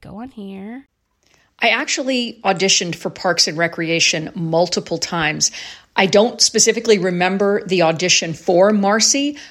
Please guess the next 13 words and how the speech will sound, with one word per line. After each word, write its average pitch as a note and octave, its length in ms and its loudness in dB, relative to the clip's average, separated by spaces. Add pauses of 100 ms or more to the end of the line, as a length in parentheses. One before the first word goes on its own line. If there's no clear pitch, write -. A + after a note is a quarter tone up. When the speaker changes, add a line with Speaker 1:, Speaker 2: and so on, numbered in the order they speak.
(120)
Speaker 2:
but F3+ 180 2
I F3+ 140 2
just G3 400 2
remember G3 500 2
being F3 480 0 (200)
off G3 400 4
the G3+ 80 2
charts F3 440 0
excited E3 640 0
when E3+ 160 0
my D#3+ 180 0
agent F3 340 -2
called D#3 400 2